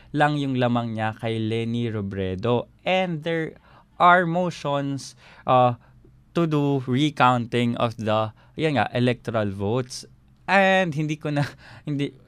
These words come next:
syempre, ayaw nating mag-delve into conspiratorial, conspiracy theories,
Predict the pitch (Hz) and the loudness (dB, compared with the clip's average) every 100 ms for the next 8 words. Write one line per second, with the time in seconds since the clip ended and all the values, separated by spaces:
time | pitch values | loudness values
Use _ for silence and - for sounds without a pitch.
0 | _ - - 131 127 131 131 127 123 120 | _ -10 -2 -2 0 0 2 2 0 0
1 | 123 123 117 107 120 110 131 123 123 123 | 0 -2 -2 0 0 -2 -4 -2 -2 -2
2 | 127 120 120 - - 123 117 120 117 117 | 0 0 -2 -6 -2 0 0 0 0 2
3 | 110 104 104 107 113 107 127 120 117 - | 2 2 0 -2 -6 -6 -4 -2 -2 -4
4 | 110 104 117 110 104 104 - | -10 -8 -8 -6 -4 -6 -8